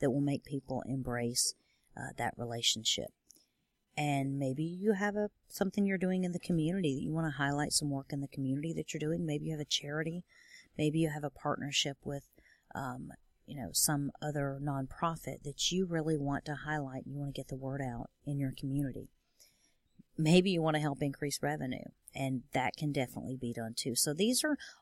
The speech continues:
all reasons that you want to possibly create a podcast.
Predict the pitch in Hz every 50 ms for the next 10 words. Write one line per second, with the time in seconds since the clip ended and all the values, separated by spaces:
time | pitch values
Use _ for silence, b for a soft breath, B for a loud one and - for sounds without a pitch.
0 | B - 156 170 175 180 170 - - 147 147 151 151 139 - 123 113 107 107 120
1 | - - 151 101 - 139 147 139 131 135 123 120 117 - _ - - 143 127 -
2 | _ _ _ _ _ - - 147 135 - - 131 127 127 123 - - 135 127 123
3 | 110 - - 156 143 139 - - 139 - - - - -